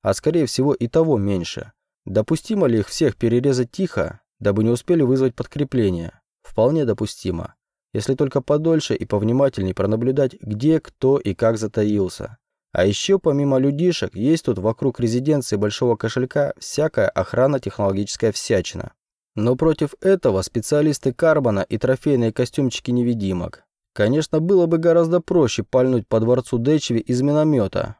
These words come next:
раз этак десять, а уж потом наступать.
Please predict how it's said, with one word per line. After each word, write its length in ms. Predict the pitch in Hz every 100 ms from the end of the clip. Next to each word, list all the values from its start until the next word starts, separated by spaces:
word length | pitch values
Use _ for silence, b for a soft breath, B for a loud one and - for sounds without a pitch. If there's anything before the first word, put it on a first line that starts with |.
| _
раз 300 | 110 127 - -
этак 340 | 147 156 143
десять, 520 | 139 110 - - - _ _
а 100 | 104
уж 160 | 117 -
потом 340 | 165 165 120
наступать. 640 | 190 - 113 104 82 -